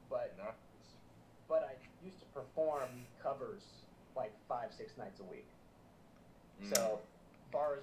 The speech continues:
Speaker 1: restaurants, you name it. I, I was even a dueling pianist at one time. I've done, like, every gig you can imagine in the music world. Um,
Speaker 2: Damn.
Speaker 1: yep. So, I mean, I, I know at least a thousand songs at this point for covers. Like, I'm the guy, you can just shout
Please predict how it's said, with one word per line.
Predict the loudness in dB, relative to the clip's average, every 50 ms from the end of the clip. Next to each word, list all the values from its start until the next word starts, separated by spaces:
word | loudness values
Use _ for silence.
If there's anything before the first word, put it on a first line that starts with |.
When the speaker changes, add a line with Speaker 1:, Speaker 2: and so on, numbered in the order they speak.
| -4 -4
Speaker 1:
restaurants, | -4 -4 -6 -8 -8 -6 -4 -6 -6 -8 -12 -18 -18 -18 -16 -12
you | -10
name | -8 -8 -6 -4 -6
it. | -6 -6 -6 -6
I, | -4 -4 -4 -4
I | -6 -8
was | -8 -8 -10
even | -10 -10 -10
a | -10 -8
dueling | -8 -8 -8 -10 -12 -14 -12
pianist | -10 -8 -8 -8 -8 -6 -6
at | -6 -4 -6
one | -8 -8 -6
time. | -6 -4 -2 0
I've | 0 2 2
done, | 2 2 2
like, | 0 -6 -8 -8
every | -10 -10 -10 -12 -16 -14 -10
gig | -10 -10 -10 -10 -16 -20 -20 -20
you | -18 -16 -14
can | -14 -14 -10 -8
imagine | -6 -6 -6 -8 -10 -14
in | -14 -14
the | -14 -14
music | -14 -14 -14 -10 -6 -2
world. | -2 -2 -2 -4 -10 -20 -20 -20 -20 -20 -20 -20 -20 -20 -20 -20 -20 -20 -20 -20 -8 -2
Um, | 0 0 2 2 2 0
Speaker 2:
Damn. | 0 -4 -6 -8 -12 -16 -18 -18 -20 -20 -20 -20 -20 -20 -20 -20 -20 -20 -20 -20 -20 -20 -20 -14 -4 0
Speaker 1:
yep. | 0 0 0 0 -2
So, | 0 2 2
I | 4 2 0
mean, | -2 -2
I, | -2 0 0 -2 -2 -8 -16 -18 -12 -6 -2
I | -2 -2 -2
know | -2 -2 -2 0 0 0 -2 -4 -8 -16 -20 -20 -20 -20 -20 -20 -20 -20 -20 -14 -10
at | -8 -8 -8 -8 -8
least | -8 -8 -8 -8 -8 -10
a | -8 -6
thousand | -6 -6 -6 -8 -12 -12
songs | -8 -6 -4 -2 -2 -4 -6 -8 -12 -10
at | -10
this | -10 -10 -10 -6 -4
point | -2 -2 -2 -4 -6 -4 -2
for | -2 -2 -2 0
covers. | 0 2 2 2 0 -2 -2
Like, | 0 0 0
I'm | -2 -2
the | -2
guy, | 0 0 0 -2 -2
you | -8 -10
can | -8
just | -10 -10 -10
shout | -8 -4 -4 -2 -2 -4